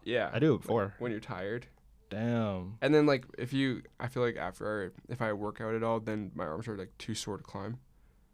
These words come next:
Speaker 1: So,
Speaker 2: Mm.
Speaker 1: that's why I don't do it before.
Speaker 2: Oh, oh, oh, oh, oh, yeah, that's smart.
Speaker 1: Yeah, but have you been working out?
Speaker 2: Uh,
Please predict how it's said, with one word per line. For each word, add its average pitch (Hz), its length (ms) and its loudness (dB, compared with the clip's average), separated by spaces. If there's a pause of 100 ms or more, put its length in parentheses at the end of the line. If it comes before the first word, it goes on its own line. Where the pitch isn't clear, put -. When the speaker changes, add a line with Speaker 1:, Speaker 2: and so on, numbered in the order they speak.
(160)
Speaker 1:
So, 110 360 -8
Speaker 2:
Mm. 117 440 6
Speaker 1:
that's 110 160 0
why 110 80 -2
I 98 40 0
don't 87 140 -2
do 98 120 -6
it - 80 -10
before. - 280 0
Speaker 2:
Oh, 175 200 6
oh, 156 180 6
oh, 139 100 4
oh, 123 320 2
oh, 127 80 2
yeah, 107 140 4
that's 104 140 -2
smart. 80 280 -4 (180)
Speaker 1:
Yeah, 78 260 -8
but 127 100 -4
have 131 120 2
you 120 100 0
been 135 120 4
working 143 220 2
out? 165 160 -2 (380)
Speaker 2:
Uh, 127 760 8